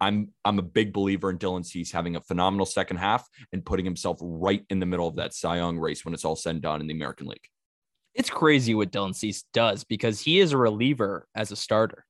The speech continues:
Speaker 2: Like, the way he gets batters out is literally
Speaker 1: Yeah.
Speaker 2: what Craig Kimbrell does for an inning,
Speaker 1: <laughs> Yeah.
Speaker 2: except Dylan Cease does it for seven of them, right? His own, the only way people get on against him is by the walk. He doesn't give up many home runs. It's,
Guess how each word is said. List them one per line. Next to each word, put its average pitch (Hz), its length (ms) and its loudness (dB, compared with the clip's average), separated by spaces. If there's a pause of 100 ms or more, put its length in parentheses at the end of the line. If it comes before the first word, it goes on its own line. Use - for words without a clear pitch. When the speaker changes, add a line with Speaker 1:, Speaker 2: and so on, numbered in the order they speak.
Speaker 2:
Like, 113 220 0
the 123 80 4
way 131 320 6
he 165 160 -2
gets 135 240 2
batters 113 400 0
out 107 180 2
is 104 300 -6
literally 156 340 4
Speaker 1:
Yeah. 120 60 4
Speaker 2:
what 113 120 0 (280)
Craig 143 320 2
Kimbrell 151 400 2
does 110 180 0
for 117 140 -6
an 110 80 -4
inning, 123 300 2
Speaker 1:
<laughs> - 20 4
Yeah. 202 60 4
Speaker 2:
except 151 360 -2
Dylan 214 240 4
Cease 202 260 -4
does 147 220 0
it 131 140 -8
for 107 100 -10
seven 131 460 -2
of 98 140 -10
them, 85 140 -12
right? 143 220 0 (460)
His 160 240 0
own, 233 240 4
the 160 80 4
only 208 240 2
way 165 180 6
people 151 260 -4
get 120 160 -2
on 127 200 0
against 101 280 -8
him 107 160 -10
is 151 280 4
by 120 180 2
the 107 120 0
walk. 110 520 -4 (240)
He 131 80 -2
doesn't 180 220 6
give 147 120 6
up 120 120 2
many 110 180 -2
home - 260 -8
runs. 104 280 -6
It's, 170 200 0